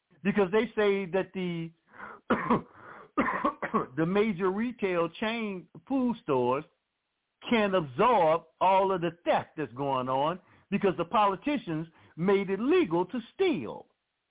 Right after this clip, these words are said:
The politicians did that, these same Negro politicians. So now the grocery stores move out, and now the, these Negro communists talking about opening up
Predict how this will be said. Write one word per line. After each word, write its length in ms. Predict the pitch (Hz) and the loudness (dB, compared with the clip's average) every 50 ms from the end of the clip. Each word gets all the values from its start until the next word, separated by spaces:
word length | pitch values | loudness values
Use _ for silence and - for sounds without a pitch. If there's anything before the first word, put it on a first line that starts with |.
| _ _ _ _ _ _ _ _ _ _ _ _ _ _ _ _ _ _ _ - | _ _ _ _ _ _ _ _ _ _ _ _ _ _ _ _ _ _ _ -10
The 60 | 240 | -6
politicians 640 | 226 269 285 277 262 254 226 - 359 - - 214 180 135 127 | 0 2 4 4 4 2 2 0 0 0 0 -2 -4 -4 -2
did 220 | 165 160 151 151 135 | -2 -2 -2 0 0
that, 160 | 139 131 - | -2 -2 -2
these 140 | 151 147 131 - - | -4 -8 -8 -8 -2
same 360 | 262 269 285 285 277 277 254 254 | 0 2 2 2 2 0 0 0
Negro 360 | 269 262 208 247 247 254 247 | 0 0 2 2 2 2 2
politicians. 720 | 254 240 240 240 240 226 269 302 233 - - 104 - - _ _ _ _ _ _ _ _ _ _ _ _ _ _ _ _ _ _ _ _ _ _ _ _ _ _ _ _ _ _ _ _ _ _ _ _ _ _ _ _ _ _ - | 2 0 2 2 0 0 -2 -2 -2 -2 -6 -14 -16 -16 _ _ _ _ _ _ _ _ _ _ _ _ _ _ _ _ _ _ _ _ _ _ _ _ _ _ _ _ _ _ _ _ _ _ _ _ _ _ _ _ _ _ -2
So 60 | 247 226 | 0 2
now 240 | 220 233 233 220 | 2 4 4 4
the 100 | 214 214 | 4 2
grocery 380 | 202 202 247 285 - - 233 202 - | 2 2 2 2 2 0 -6 -6 -2
stores 280 | - 214 208 202 190 165 | 2 4 4 4 4 2
move 260 | 196 202 202 196 185 | 0 0 0 2 2
out, 340 | 247 269 233 202 208 - - _ _ _ _ _ _ _ _ - | 2 4 4 4 2 0 -4 _ _ _ _ _ _ _ _ -4
and 180 | 185 170 160 160 | 0 0 0 2
now 260 | 180 196 196 190 175 | 2 2 4 4 2
the, 160 | 165 165 165 - _ _ - 156 151 - _ - - 156 127 | 2 -2 -8 -10 _ _ -18 -18 -18 -18 _ -14 -10 -4 0
these 240 | 214 233 233 214 | 2 2 2 2
Negro 520 | 170 185 208 254 254 190 196 214 208 202 202 | 0 0 0 0 -2 0 2 2 2 2 2
communists 560 | - - 277 247 233 214 190 175 175 165 - | 0 2 2 2 2 2 0 -2 -4 -4 -2
talking 280 | - 214 185 175 180 170 | 0 0 0 0 0 0
about 220 | 170 165 160 - - | 2 2 2 2 2
opening 360 | 185 185 185 170 170 165 170 | 0 0 0 -2 -4 -2 0
up 100 | 170 156 | 0 0